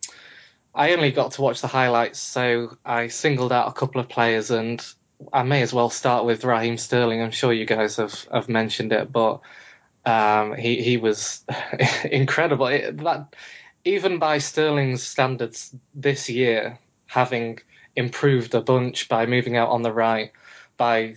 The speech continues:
somehow finding, well, by Pep giving him this, uh, huge wave of confidence, um, even by those standards, he was exceptional.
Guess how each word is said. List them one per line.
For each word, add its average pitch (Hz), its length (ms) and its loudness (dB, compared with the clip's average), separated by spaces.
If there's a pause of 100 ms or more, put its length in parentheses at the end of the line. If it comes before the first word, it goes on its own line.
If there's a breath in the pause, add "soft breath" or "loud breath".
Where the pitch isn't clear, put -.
(140)
somehow 120 520 0
finding, 117 920 -4 (140)
well, 110 420 0
by 113 160 2
Pep - 420 -2
giving 127 300 0
him 113 320 -4 (480 loud breath)
this, - 560 -2
uh, - 40 -10 (460)
huge 143 440 0
wave 120 340 2
of 107 100 -12
confidence, 117 760 0 (480 loud breath)
um, 123 280 0
even 143 280 0
by 120 180 2
those 120 240 0
standards, 110 500 -4
he 123 180 -2
was 113 480 -4
exceptional. 117 840 -2